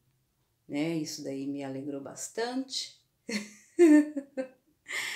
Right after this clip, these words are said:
Aí eu venho mostrar pra vocês qual foi o resultado de quando eu utilizei ele, se eu gostei, se é bom mesmo. <laughs> Eu acredito que seja, né, gente?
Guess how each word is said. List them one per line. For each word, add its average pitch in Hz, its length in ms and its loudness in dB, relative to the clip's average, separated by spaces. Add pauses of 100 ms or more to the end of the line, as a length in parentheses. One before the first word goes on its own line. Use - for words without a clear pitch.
(640)
Aí 156 320 -4
eu 180 160 -2
venho 180 300 2
mostrar 185 340 -2
pra 185 180 -2
vocês - 920 -6
qual 151 180 -2
foi 165 180 -4
o 160 60 -2
resultado 156 840 -4 (140)
de - 160 -16
quando 151 300 -10
eu 151 80 -2
utilizei 151 760 -6
ele, 139 580 -4 (360)
se - 120 -20
eu - 60 -18
gostei, 175 920 -4 (640)
se - 200 -10
é 131 60 -8
bom 135 200 -6
mesmo. 180 840 -2 (140)
<laughs> - 540 -2
Eu 208 180 6
acredito 196 460 0
que 359 140 0
seja, 190 400 0
né, 202 240 0
gente? 151 420 -4